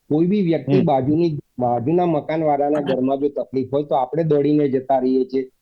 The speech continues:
Speaker 1: સોસાયટીના બહાર કોઈ જગ્યાએ તકલીફ હોય તો સોસાયટીનો સમૂહમાંથી કોઈક લોકો આવે છે. પ્રજાના પ્રતિનિધિ તરીકેનું એક એમનું પદ છે, પણ as a, as a human being, it is your duty to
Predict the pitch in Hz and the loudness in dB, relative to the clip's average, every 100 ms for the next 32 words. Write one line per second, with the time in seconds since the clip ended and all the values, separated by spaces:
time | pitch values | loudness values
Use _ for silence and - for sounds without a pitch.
0 | _ - 139 170 170 180 185 175 156 170 | _ -2 0 2 2 2 2 4 4 2
1 | 165 170 147 147 156 147 139 143 131 143 | 2 0 2 2 2 2 -2 -4 -2 -2
2 | 156 175 175 156 185 190 196 202 196 156 | -2 -4 -4 0 0 2 2 2 2 0
3 | 175 202 196 170 175 175 151 143 147 151 | 2 2 2 -2 -2 -4 -2 -2 0 0
4 | 123 123 123 113 _ _ _ - 143 - | 0 -6 -10 -14 _ _ _ -8 -8 -8
5 | _ 156 156 190 196 196 170 151 175 185 | _ -2 2 2 2 2 0 0 2 2
6 | 180 180 156 165 160 165 180 180 180 180 | 0 0 2 2 2 2 4 4 2 2
7 | 175 190 202 - - - 214 196 170 139 | 2 2 2 -2 -6 0 2 2 0 0
8 | 160 - _ _ _ 196 220 185 214 196 | 0 -4 _ _ _ 0 2 4 4 4
9 | 233 160 151 156 226 202 165 185 220 196 | 0 0 0 2 2 4 4 4 4 4
10 | 196 208 - - 196 196 165 185 160 131 | 6 4 2 -4 -2 -2 0 0 2 2
11 | 156 156 220 180 - _ _ - 208 | 2 2 2 2 0 _ _ 2 4